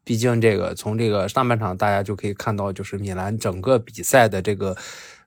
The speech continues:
呃，对于这个比赛的控制力，其实都是，还是很强的。所以说这个赢下比赛也是，呃，在这个意料之中吧，啊，虽然说我预期是比较艰难一些，会比较困难，但是没想到，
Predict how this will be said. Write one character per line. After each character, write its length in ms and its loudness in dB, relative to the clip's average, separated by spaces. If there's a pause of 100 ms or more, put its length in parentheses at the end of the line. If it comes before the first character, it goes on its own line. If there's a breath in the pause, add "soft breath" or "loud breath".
(100)
呃， 180 -2
对 180 4
于 280 2
这 160 8
个 160 4
比 180 -2
赛 200 6
的 100 -2
控 260 4
制 120 2
力， 240 -4 (340 soft breath)
其 160 -6
实 260 -2 (240)
都 140 4
是， 100 -2
还 200 0
是 260 -2
很 240 -6
强 260 -8
的。 140 -6 (220 soft breath)
所 160 0
以 60 4
说 180 2
这 180 2
个 600 -4
赢 260 0
下 180 4
比 160 -4
赛 240 4
也 160 -2
是， 320 -2 (480 loud breath)
呃， 1300 -6
在 220 6
这 120 2
个 100 0
意 140 4
料 180 10
之 160 0
中 220 4
吧， 340 2
啊， 320 -4
虽 160 2
然 100 6
说 200 8
我 240 4
预 180 2
期 240 2
是 160 2
比 100 -2
较 140 8
艰 260 4
难 200 -2
一 20 -4
些， 160 -4
会 100 -2
比 80 0
较 140 6
困 240 -2
难， 160 -8
但 140 0
是 40 0
没 120 -2
想 160 0
到， 180 4